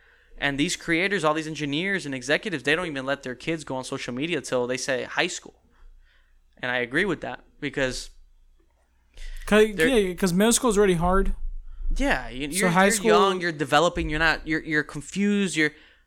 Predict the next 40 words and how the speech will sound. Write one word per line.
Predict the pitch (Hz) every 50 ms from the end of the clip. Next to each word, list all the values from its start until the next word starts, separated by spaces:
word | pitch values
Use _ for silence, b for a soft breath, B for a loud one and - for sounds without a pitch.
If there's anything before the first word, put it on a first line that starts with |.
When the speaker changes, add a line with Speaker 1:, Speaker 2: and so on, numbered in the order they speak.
| b _ -
Speaker 1:
when | 156 160 156
you're | 175 196
growing | 190 202 226 226 214 190 180
up, | 185 196 202 190 170
not | 160 165 175 175
all, | 180 180 175 175 - 190
some, | - - 175 165 147
you | - 175 170
know, | 151 135
they're | 131 143
confused | 139 - 147 - - 170 160
about | 151 151 143 -
themselves, | 139 135 - - - 202 196 190 190 190 190 185 180 180 175 175 175 170 143 135
the | 135 131
self-esteem, | - - 143 135 - 131 - - - 190 190 190 185 180 180
anything, | 160 233 247 220 - - 120 110
right? | 123 123 131 151
You're | 156 151 151
just | 147 156 139
growing | 131 143 156 175 170 147 175
up | 180 185 - 180 -
as | 131 - -
a |
kid. | - - - 196 202 160 120 87 b b b b b b b b b
So | b -
imagine | 156 151 156 170 180
you | 180 160
go | 160
on | 175 160
social | 156 - 175 165 - - 151
media | 143 151 175 180 175 147 135 127
with | 123 131
all | 123 - 143 147
these | 156 147 127
beauty | 117 120 131 151 185 185 190
standards | 165 - - - 156 147 143 135 127 120 117 117
and | - 127
all | 127 139
these | 156 165 160 - -
things, | - - 175 185 185 170 147